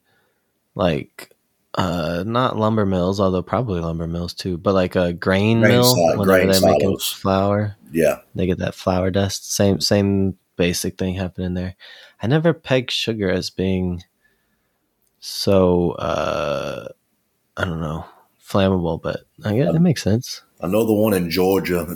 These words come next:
Speaker 2: that, that explosion started from a barrel that got hot.
Speaker 1: <laughs> Oh, no. And then tragedy.
Speaker 2: Leveled the entire refinery.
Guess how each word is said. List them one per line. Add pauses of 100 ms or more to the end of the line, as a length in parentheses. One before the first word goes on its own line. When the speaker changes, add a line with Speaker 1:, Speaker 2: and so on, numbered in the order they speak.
Speaker 2:
that, (220)
that
explosion
started
from
a
barrel (640)
that
got
hot.
Speaker 1:
<laughs> (800)
Oh, (200)
no. (1800)
And
then (580)
tragedy. (1300)
Speaker 2:
Leveled
the
entire
refinery.